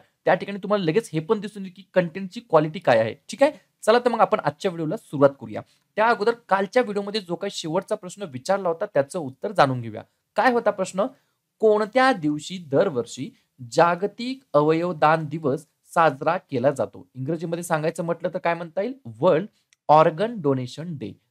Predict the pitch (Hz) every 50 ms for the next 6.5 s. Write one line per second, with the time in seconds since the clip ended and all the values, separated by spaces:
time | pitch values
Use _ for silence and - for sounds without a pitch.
0 | _ - - 139 135 127 135 165 214 214 202 196 175 160 180 160 - 185 175 160
1 | 180 170 190 - - 139 135 131 127 151 131 127 123 131 135 175 185 180 180 -
2 | 175 - 175 180 175 - - 170 175 175 - 175 170 175 160 165 185 226 247 -
3 | 156 131 127 135 139 135 - - - - 123 131 160 160 165 160 165 214 240 -
4 | - - 139 135 135 131 139 139 139 139 139 135 139 117 117 131 185 196 185 139
5 | - - 127 - - 117 113 - - 180 160 127 113 107 - 120 110 104 _ -
6 | - 185 170 - - 120 104 95 -